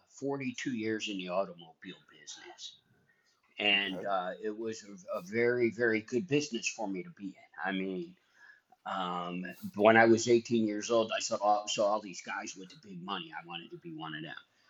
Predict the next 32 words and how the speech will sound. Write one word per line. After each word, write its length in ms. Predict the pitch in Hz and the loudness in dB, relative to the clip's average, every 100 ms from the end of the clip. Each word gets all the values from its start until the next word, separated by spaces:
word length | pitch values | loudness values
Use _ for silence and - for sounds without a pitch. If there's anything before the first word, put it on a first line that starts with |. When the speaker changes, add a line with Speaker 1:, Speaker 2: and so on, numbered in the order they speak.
| - _ | -20 _
Speaker 1:
So 120 | - 302 | 6 8
I 160 | 269 | 8
learned. 380 | 247 247 - - | 6 0 -6 -6
I 140 | 110 135 | -4 -2
mean, 240 | 139 131 | -2 -4
I 120 | 120 | -4
learned 280 | 151 143 139 | -2 -4 -2
every 460 | 123 135 143 151 143 | 0 0 -2 -6 -10
position 880 | - 120 110 123 120 135 113 113 117 | -8 -10 -8 -8 -6 -6 -4 -6 -8
in 140 | 113 | -10
a 60 | 110 - | -10 -10
car 280 | 110 98 95 | -8 -8 -8
dealership. 760 | - 87 76 - - - - - _ _ _ _ - _ - | -14 -16 -18 -10 -8 -8 -10 -20 _ _ _ _ -20 _ 0
But 180 | 135 139 | 2 2
my 260 | 123 117 110 | 0 -2 -4
niche, 640 | 113 175 262 135 113 - - | -4 -2 0 0 -4 -12 -10
come 180 | 139 117 | -8 -8
to 100 | 104 | -10
find 400 | - 117 104 98 | -8 -8 -6 -8
out, 320 | 101 98 113 107 | -6 -4 -4 -6
my, 180 | 98 104 | -14 -14
the 120 | 104 107 | -12 -4
last 340 | 113 127 - | -2 -2 -2
nine 320 | 135 127 107 | -4 -2 -4
years 380 | 104 165 233 120 | -2 -4 -6 -8
of 100 | 95 | -10
the 100 | 90 | -14
car 360 | - 87 85 85 | -8 -6 -6 -8
business 460 | 95 117 113 113 - | -12 -6 -6 -6 -10
was 180 | 98 - - | -14 -12 0
car 280 | 117 147 202 | 2 2 0
sales. 260 | - - | -6 -8